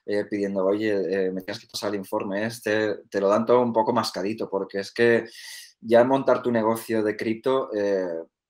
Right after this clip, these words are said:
tiene sus complicaciones. Y si aparte tienes que ges-, lidiar con toda esta parte de, de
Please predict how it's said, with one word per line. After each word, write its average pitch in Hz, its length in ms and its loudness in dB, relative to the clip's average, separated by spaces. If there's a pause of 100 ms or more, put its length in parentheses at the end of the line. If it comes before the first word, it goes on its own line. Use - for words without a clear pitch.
(340)
tiene 113 240 -2
sus - 500 -8 (540)
complicaciones. 110 1040 -2
Y 107 100 -12
si - 160 -4
aparte 110 420 0
tienes 117 240 0
que 113 520 2
ges-, 113 300 -12
lidiar 113 460 2
con 98 160 -4
toda 104 120 -6
esta 110 180 -8
parte 107 320 0
de, 98 420 0
de 90 680 -6